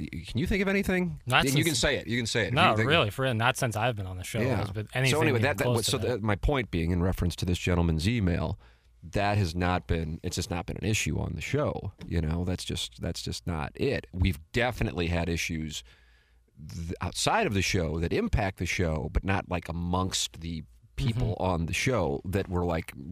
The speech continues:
Speaker 1: longtime members of the show. We had the guy pissing in the grate who was an intern and, you know, occasional pop-ups, but not people who are long-term members of the show, and certainly not of the, the four main hosts of the show since two thousand four. Uh, all right, uh, as the unspoken leader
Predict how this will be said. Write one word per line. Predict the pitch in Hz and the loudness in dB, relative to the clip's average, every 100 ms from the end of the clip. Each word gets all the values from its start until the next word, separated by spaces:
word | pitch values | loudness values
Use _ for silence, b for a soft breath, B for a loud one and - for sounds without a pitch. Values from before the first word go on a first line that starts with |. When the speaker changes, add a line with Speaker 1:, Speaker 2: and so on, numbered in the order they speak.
| 87 | 0
Speaker 1:
longtime | 95 92 90 87 98 87 82 | 2 4 2 0 0 0 -6
members | 80 78 80 | -8 -8 -8
of | 78 | -8
the | 69 | -8
show. | - 62 - B B B B - | -6 -6 -6 B B B B -4
We | 85 | -2
had | 85 | -2
the | |
guy | 87 90 | -2 -2
pissing | - 92 - 82 | 2 2 2 -4
in | |
the | 73 | -4
grate | - 92 87 | -2 0 0
who | |
was | 73 | -2
an | 80 | 0
intern | 92 87 87 82 82 | 0 0 0 2 2
and, | 76 78 90 | 0 -4 -4
you | |
know, | 78 80 | -4 -4
occasional | - 92 80 78 | -2 0 0 -2
pop-ups, | - 98 92 - - | -2 -2 -2 -2 -4
but | - | -4
not | 90 90 | -2 -2
people | - - | -2 -2
who | 78 | -2
are | 80 | -2
long-term | 85 90 90 82 - 85 | 0 0 -2 -4 -4 -2
members | 85 80 - | -2 -2 -6
of | |
the | |
show, | - 107 92 73 | -6 -2 -2 -4
and | - | -4
certainly | 104 101 87 | -4 -2 -2
not | 82 82 | -2 -4
of | |
the, | - - | -6 -10
the | - | -8
four | 85 95 87 | -6 -2 0
main | 80 76 82 - - 98 | 0 -2 -2 -6 -10 -2
hosts | 135 92 - | 0 0 -2
of | 80 - | -6 -6
the | |
show | - 85 82 | -4 -2 -2
since | - - - - | -4 -8 -10 -6
two | 98 | -4
thousand | 82 71 - | -2 -4 -8
four. | - - B B B B | -8 -8 B B B B
Uh, | 110 139 | -2 0
all | 165 | 2
right, | 131 - | 0 0
uh, | 117 117 113 - | 2 2 0 0
as | 120 110 | 2 4
the | 120 | 2
unspoken | 110 - 156 170 180 | 2 4 2 4 2
leader | 151 120 90 95 | 4 4 4 2